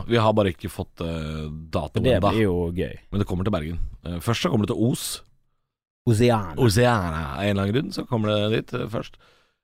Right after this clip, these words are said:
Speaker 1: Altså, men det blir jo Bergen. Det mangler jo masse steder. Vi har jo ikke noe på Sørlandet, ikke noe i Bergen. Innlandet, Hamar, Lillehammer, Gjøvik. Og så mangler det masse opp i Nord-Norge. Så det er jo masse.
Speaker 2: Men
Speaker 1: Mangler
Speaker 2: Radio
Speaker 1: show.
Speaker 2: Rock sitt nedslagsfelt, er det hovedsakelig Østlandet? Er det den store, Stor-Oslo?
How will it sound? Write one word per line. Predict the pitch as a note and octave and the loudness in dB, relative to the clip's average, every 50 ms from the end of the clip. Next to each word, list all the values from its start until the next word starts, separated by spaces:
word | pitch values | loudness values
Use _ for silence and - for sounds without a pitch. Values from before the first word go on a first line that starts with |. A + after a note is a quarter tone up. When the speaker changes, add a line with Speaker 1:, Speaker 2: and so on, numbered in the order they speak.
| _ _ | _ _
Speaker 1:
Altså, | - - B2 D#3+ E3+ D#3 | -2 0 2 2 0 0
men | C#3+ C#3 C#3 C#3 | 0 2 2 4
det | C#3+ C3 | 4 6
blir | B2+ C3 | 6 6
jo | B2+ A#2 | 6 6
Bergen. | G#2+ F#2 F2 G2 G#2 | 4 4 4 2 2
Det | A2+ A2+ | 4 4
mangler | A#2+ A#2 A2 G#2 G#2 | 4 4 4 4 4
jo | A2+ B2+ | 4 4
masse | B2+ - - - - | 4 2 0 -2 -2
steder. | - - B2 G#2+ G#2 A2+ | 0 2 2 2 2 2
Vi | A#2 | 0
har | A2 A#2 | 0 0
jo | A#2+ A#2+ | -2 -4
ikke | - - G#2 | -6 -6 -6
noe | F#2+ | -6
på | F2+ - | -4 -2
Sørlandet, | - G#2 F2+ E2+ E2 F#2 G2 G2+ C#2 G#2 | -2 0 0 -2 -2 -4 -4 -4 -6 -8
ikke | G2+ - - | -8 -6 -6
noe | F#2 F2+ F2+ F#2 F#2 | -4 -4 -2 -2 -4
i | F#2 | -4
Bergen. | F2 F2 D#2 E2 F2 F#2 F#2 F#2 F#2+ - - - - - - | -4 -4 -4 -4 -6 -4 -4 -6 -6 -8 -10 -16 -20 -14 -4
Innlandet, | - A2 G#2+ G2+ F#2 E2+ E2+ D#2+ E2 E2+ F#2 F#2 F#2 F#2+ | 0 2 2 2 2 0 -2 -2 -4 -2 -2 -2 0 0
Hamar, | G#2 G2 F2 E2 E2+ F2 | 0 0 0 0 -2 -2
Lillehammer, | F2+ F#2 F2+ E2 D#2 D#2 E2 E2+ | -2 -2 -2 -2 -2 -2 -2 -2
Gjøvik. | F2 F2 E2+ D#2 D2+ D#2 E2 D#2+ - - - - _ _ _ - | -2 -2 -2 -2 -4 -4 -6 -8 -10 -16 -20 -20 _ _ _ -8
Og | E2 E2+ | -6 -4
så | - G2 | -2 -2
mangler | F#2 F#2+ F2 D#2+ | 0 0 0 -2
det | D#2+ F2+ | -2 -4
masse | F#2 - - E2+ | -4 -4 -4 -6
opp | D2+ E2+ | -4 -4
i | |
Nord-Norge. | F2 F2 D#2+ D2 - C#2 D#2 E2+ F2 | -4 -4 -4 -4 -6 -6 -8 -8 -8
Så | - F#2+ | -6 -6
det | F#2 | -6
er | F2 E2+ F#2 | -4 -4 -4
jo | G#2 A#2 B2+ | -4 -4 -2
masse. | - - - - - - G#2+ A#2+ - - _ _ _ _ _ _ _ _ _ _ _ _ _ - | -4 -4 -4 -6 -6 -6 -6 -8 -8 -10 _ _ _ _ _ _ _ _ _ _ _ _ _ 4
Speaker 2:
Men | C#3 | 6
Speaker 1:
Mangler | D3 D#3 D#3+ | 8 8 8
Speaker 2:
Radio | F3 E3 | 8 6
Speaker 1:
show. | - - G3+ - | 6 6 4 4
Speaker 2:
Rock | - - | 2 0
sitt | - C3 G#2+ A2+ - - - | -2 -2 -2 -4 -6 -4 0
nedslagsfelt, | C#3 B2+ B2 B2 B2 - E3 C#3+ - - - F2+ F2+ - | 2 2 4 2 2 2 0 0 2 0 -2 -4 -2 0
er | - D#3+ C#3 | 0 2 4
det | A#2 G#2+ G#2 F#2+ F2+ F#2 F#2 F2+ F2 | 4 4 4 4 4 4 2 2 2
hovedsakelig | F#2+ F#2 F#2+ - - F2+ F2 - - F2 F2 E2+ - - | 0 0 0 0 0 -2 -2 -2 -4 -2 -2 0 0 0
Østlandet? | G2+ - - - C3 B2+ A#2 G2 F2+ F2+ F2+ | -2 -2 -2 0 2 2 2 2 2 2 2
Er | F#2 G#2+ G#2 | 2 2 2
det | - - | 4 4
den | G2 - - - - | 4 4 2 2 0
store, | - - F#2+ F#2 F#2 F#2 F#2 F#2+ F#2 F#2 F2+ F2 F2+ F#2 | 0 0 0 0 0 0 0 -2 -2 -2 -2 -2 -2 -4
Stor-Oslo? | - - G#2 G2 F#2 D2+ - - - - G2+ F#2 F2 | -2 -2 -2 -2 0 -2 -2 -4 -4 -4 -4 -2 -4